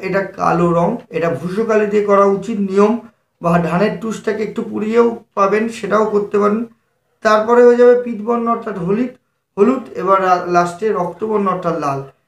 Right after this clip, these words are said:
এবার যে মাঝখানে যে, আ-, আমাদের, আ, ফুলের মতো আঁকতে হয়, সেটার মধ্যে শ্বেতবর্ণ ও পীতবর্ণ। শ্বেতবর্ণ বাইরেরটুকু পুরো শ্বেত করবেন এবং ভেতরগুলো পীতবর্ণ করবেন, পীতবর্ণ অর্থাৎ হলুদ দিয়ে করবেন।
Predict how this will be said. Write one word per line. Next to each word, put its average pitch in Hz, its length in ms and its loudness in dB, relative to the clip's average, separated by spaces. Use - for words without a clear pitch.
এবার 208 320 4
যে 247 100 2
মাঝখানে 214 540 0
যে, 202 380 0
আ-, 165 260 -6
আমাদের, 185 540 0
আ, 143 120 -8
ফুলের 247 400 4
মতো 233 180 2
আঁকতে 208 280 -4
হয়, 208 100 -4
সেটার 208 320 -6
মধ্যে 208 240 -4
শ্বেতবর্ণ 220 580 0
ও 247 160 0
পীতবর্ণ। 165 580 -4
শ্বেতবর্ণ 240 600 4
বাইরেরটুকু 196 760 -2
পুরো 220 180 -2
শ্বেত 226 340 -4
করবেন 226 300 -2
এবং 202 220 -2
ভেতরগুলো 202 580 0
পীতবর্ণ 175 560 -4
করবেন, 160 300 -6
পীতবর্ণ 220 480 0
অর্থাৎ 196 380 0
হলুদ 175 320 -2
দিয়ে 170 160 -2
করবেন। 147 360 -8